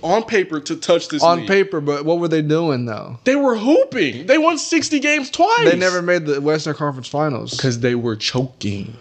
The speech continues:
Speaker 2: So that's what I'm s-, so Harden's Houston teams, you think C P three's better
Speaker 1: You
Speaker 2: teams are
Speaker 1: put
Speaker 2: better?
Speaker 1: Harden, you give Harden that Blake Griffin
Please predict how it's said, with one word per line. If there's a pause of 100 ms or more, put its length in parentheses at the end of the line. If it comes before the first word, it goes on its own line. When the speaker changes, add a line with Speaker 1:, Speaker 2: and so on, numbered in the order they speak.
(360)
Speaker 2:
So
that's
what
I'm
s-,
so
Harden's
Houston
teams,
you
think
C
P
three's
better
Speaker 1:
You (100)
Speaker 2:
teams
are
Speaker 1:
put
Speaker 2:
better?
Speaker 1:
Harden, (320)
you
give
Harden
that
Blake
Griffin